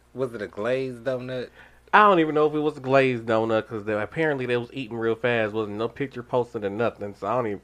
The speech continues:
Speaker 2: I don't even know. All I know, it was a, some Krispy Kreme.
Speaker 1: Krispy Kreme. So was it the one? You don't know if it was the one with the peanuts on it, or if it was
Speaker 2: I, I don't even know. It was a, a bunch of cars from the video. It was a bunch of cars in line for Krispy Kreme donuts.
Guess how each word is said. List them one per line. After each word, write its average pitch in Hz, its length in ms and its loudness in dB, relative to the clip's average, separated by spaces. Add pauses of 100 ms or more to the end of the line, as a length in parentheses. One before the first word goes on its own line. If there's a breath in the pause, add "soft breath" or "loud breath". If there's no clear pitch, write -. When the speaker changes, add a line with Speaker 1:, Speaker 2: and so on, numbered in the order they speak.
Speaker 2:
I 170 100 -2
don't 135 140 -2
even 117 260 -8
know. 107 140 -8
All 117 180 -6
I 120 60 -2
know, 120 180 -4
it 104 60 -4
was 110 200 -10
a, 101 60 -16 (280)
some - 180 -14
Krispy 120 420 -8
Kreme. 98 400 -6 (500)
Speaker 1:
Krispy 147 320 -10
Kreme. 143 280 -10
So 117 100 0
was 104 220 -2
it 90 80 -20
the 104 80 -6
one? 113 260 -8
You 117 80 -2
don't 117 140 -2
know 110 100 -2
if 98 100 -8
it 107 60 -8
was 98 100 -8
the 98 80 -12
one 95 160 -8
with 78 140 -14
the - 60 -20
peanuts 117 480 -6
on 113 200 -6
it, 101 60 -8
or 95 240 -6
if 87 60 -6
it - 60 -2
was 123 240 -2 (300 loud breath)
Speaker 2:
I, 95 120 -2
I - 100 2
don't 123 100 0
even 123 260 -6
know. 110 160 -2
It 90 140 -4
was 113 160 -4 (160)
a, 107 180 -4 (140)
a 104 80 -8
bunch 131 300 0
of 127 80 -12
cars 123 460 4
from 113 200 -8
the 101 80 -8
video. 95 560 -2
It 90 60 -4
was 98 120 -6
a 95 60 -4
bunch 113 260 -4
of 104 80 -8
cars 104 540 0
in 107 220 -8
line 92 480 -8 (300 loud breath)
for - 160 -8
Krispy 117 440 -6
Kreme 101 340 -6
donuts. 92 640 -2